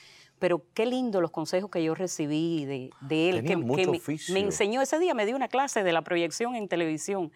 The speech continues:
Speaker 1: Eh, recuerdo una vez que trabajé en esa misma novela, trabajaba María de los Ángeles Santana, imagínate.
Speaker 2: Uf.
Speaker 1: Se, en el camerino, eh, eh, recibíamos clases gratis.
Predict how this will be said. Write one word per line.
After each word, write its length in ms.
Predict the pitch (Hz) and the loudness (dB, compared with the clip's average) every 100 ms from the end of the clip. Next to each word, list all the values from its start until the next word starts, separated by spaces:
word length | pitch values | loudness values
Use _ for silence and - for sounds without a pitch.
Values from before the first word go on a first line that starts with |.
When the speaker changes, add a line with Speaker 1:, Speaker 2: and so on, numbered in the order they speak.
| - - - - - | -14 -20 -20 -12 0
Speaker 1:
Eh, 120 | 170 | 2
recuerdo 440 | 165 175 208 233 | 2 2 2 2
una 120 | 233 208 | 2 2
vez 140 | 220 | 0
que 100 | 254 | 0
trabajé 800 | 196 170 160 190 214 220 175 - | 4 4 4 0 -2 -2 -4 0
en 100 | 170 | 2
esa 220 | 175 208 262 | 2 0 -2
misma 240 | 262 247 | -2 -6
novela, 340 | 220 226 277 | -4 -2 -2
trabajaba 460 | 247 202 175 214 254 | 0 -2 -2 -2 -2
María 320 | 220 190 180 | 0 0 0
de 80 | 170 | 0
los 180 | 165 - | -2 -4
Ángeles 320 | 220 233 214 | -4 -4 -6
Santana, 460 | 190 170 180 151 143 | -4 -2 0 0 -2
imagínate. 600 | 143 151 170 165 147 143 | -6 -4 -2 0 -2 -6
Speaker 2:
Uf. 60 | - - - - - | -12 -20 -20 -20 -16
Speaker 1:
Se, 260 | - 220 208 | -6 -4 -2
en 120 | 208 | -2
el 100 | 185 | 0
camerino, 760 | - 196 190 269 294 330 339 - | 2 2 0 0 0 0 -2 -4
eh, 440 | - - - - - | -6 -6 -10 -8 -4
eh, 80 | |
recibíamos 560 | 180 220 254 277 381 359 | 0 0 0 0 0 0
clases 340 | 349 370 359 | 2 2 2
gratis. 600 | 330 381 440 - - - | 2 0 0 -6 -10 -14